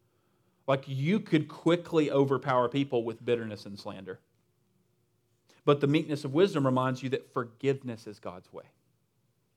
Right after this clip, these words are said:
That talking to them, not about them,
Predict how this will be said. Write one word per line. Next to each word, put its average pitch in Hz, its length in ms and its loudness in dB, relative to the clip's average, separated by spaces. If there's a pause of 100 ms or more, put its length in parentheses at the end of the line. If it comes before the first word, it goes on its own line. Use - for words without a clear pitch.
(1080)
That 135 520 2 (320)
talking 170 640 0
to 214 320 -8
them, 113 340 -6
not 113 240 -4
about 123 460 -4
them, 90 180 -12